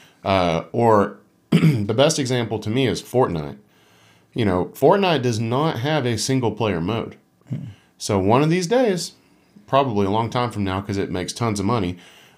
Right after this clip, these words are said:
Speaker 1: um, you know, they're gonna decide to stop supporting Fortnite servers. They're gonna shut down. And this massive, like, worldwide phenomenon that has literally, like, changed pop culture will just be gone.
Speaker 2: Mm-hmm. It's crazy to think that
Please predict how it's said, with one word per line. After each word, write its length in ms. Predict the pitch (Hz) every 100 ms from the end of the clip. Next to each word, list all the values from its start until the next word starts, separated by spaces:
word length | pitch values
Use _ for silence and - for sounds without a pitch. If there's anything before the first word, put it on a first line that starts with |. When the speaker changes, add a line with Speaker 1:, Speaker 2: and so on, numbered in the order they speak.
| -
Speaker 1:
um, 460 | 98 92 90 90
you 80 | 113
know, 140 | 107 113
they're 180 | 127
gonna 180 | 135 147
decide 440 | 131 123 123 127 127
to 80 | 117
stop 340 | - 104 110
supporting 500 | - 104 104 113 123
Fortnite 380 | - 107 123 123
servers. 440 | - 92 113 156 - _ _ _ _
They're 140 | 104 101
gonna 160 | 113
shut 260 | 117 131 120
down. 380 | 98 101 127 - _ _ _ _ -
And 280 | 113 107 104
this 280 | 107 -
massive, 840 | 104 104 104 110 127 - 139 139 127
like, 140 | 101
worldwide 760 | 87 90 110 139 147 143 139 135
phenomenon 640 | 131 117 110 104 101 104
that 200 | 101 -
has 340 | 90 104 95 - _ -
literally, 480 | 113 131 135 113 104
like, 280 | 92 90 - _
changed 480 | - 143 120 110 104
pop 240 | 113 101
culture 520 | 117 107 104 95 87 - _ _ _
will 120 | 110
just 180 | 104 104
be 80 | 123
gone. 240 | 160 202 - - _ _ _ -
Speaker 2:
Mm-hmm. 280 | 120 107 160 202 - _ -
It's 180 | 139 -
crazy 360 | 151 170 123
to 100 | 113
think 280 | 117 160 139
that 300 | 131 120 -